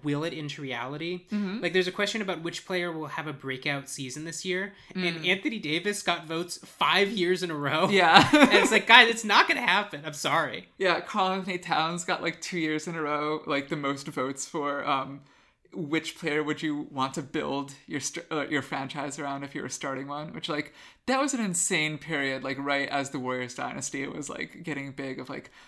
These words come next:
Speaker 2: oh, anybody who can shoot that you wouldn't expect to be able to shoot, that's the future.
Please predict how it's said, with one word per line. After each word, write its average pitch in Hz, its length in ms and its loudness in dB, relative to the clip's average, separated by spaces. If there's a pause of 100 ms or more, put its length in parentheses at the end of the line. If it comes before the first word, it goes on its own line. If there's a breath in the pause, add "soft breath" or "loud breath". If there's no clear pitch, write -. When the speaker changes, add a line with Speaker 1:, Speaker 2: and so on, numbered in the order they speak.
(180 loud breath)
Speaker 2:
oh, 202 280 2
anybody 220 400 0
who 226 160 -4
can 196 160 -4
shoot 180 420 0
that 165 120 -6
you 170 120 -4
wouldn't 156 240 -4
expect - 400 -8
to 147 80 -14
be 147 120 -6
able 151 160 -10
to 135 100 -14
shoot, - 400 -6
that's 127 240 -2
the 127 100 -12
future. - 500 -12